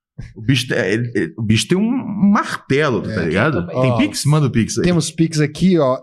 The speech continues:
Speaker 2: Ian Oliveira Tomé mandou dez reais e disse: "Ronald, como o, como o rap francês <laughs> interfere no rumo do Brinks? É só pra ajudar." Ah, tá.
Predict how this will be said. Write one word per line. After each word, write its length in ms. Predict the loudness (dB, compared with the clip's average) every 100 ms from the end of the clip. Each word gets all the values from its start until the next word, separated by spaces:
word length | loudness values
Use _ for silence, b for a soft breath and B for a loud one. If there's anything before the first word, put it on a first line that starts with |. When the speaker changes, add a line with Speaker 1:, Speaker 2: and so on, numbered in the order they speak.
| 2
Speaker 2:
Ian 360 | 4 4 2
Oliveira 480 | 2 2 4 2 2
Tomé 580 | 2 0 0 0 0 -2 -4
mandou 280 | -2 0 0
dez 400 | 0 2 2 2
reais 260 | 2 2
e 60 | 0
disse: 240 | -2 -2
"Ronald, 560 | -2 0 2 2 2 -2
como 520 | -2 -2 0 2 0 2
o, 160 | 0 0 -2
como 300 | 0 2 2
o 80 | 2
rap 320 | 2 0 -2
francês 760 | -2 0 0 2 2 2 0 0
<laughs> 440 | -4 -2 -4 0
interfere 800 | 2 2 2 -4 -8 -4 0 2
no 160 | 2 2
rumo 400 | 0 2 2 4
do 120 | 2
Brinks? 760 | -2 0 0 0 -2 -4 -8 -12 _ _
É 160 | -2 -2
só 520 | -2 -4 0 0 0
pra 220 | 0 2
ajudar." 580 | 2 2 0 2 2 0
Ah, 240 | 0 0 0
tá. 300 | 0 0